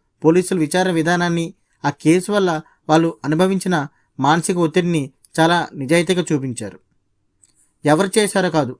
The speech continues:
ఎందుకు చేశారు. మిగతా క్రైమ్ షోలలాగా ఎవరు చేశారు అనే సస్పెన్స్ కంటే, ఎందుకు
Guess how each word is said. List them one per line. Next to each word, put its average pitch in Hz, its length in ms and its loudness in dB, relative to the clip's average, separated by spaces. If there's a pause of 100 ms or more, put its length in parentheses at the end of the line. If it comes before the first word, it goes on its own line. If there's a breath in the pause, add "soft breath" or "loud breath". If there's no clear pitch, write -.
(100)
ఎందుకు 170 300 0
చేశారు. 120 320 -4 (720)
మిగతా 170 260 2
క్రైమ్ 226 280 0
షోలలాగా 214 680 0 (160)
ఎవరు 175 340 2
చేశారు 196 320 0
అనే 185 160 0
సస్పెన్స్ 180 420 -4
కంటే, 185 400 -2 (300)
ఎందుకు 190 460 2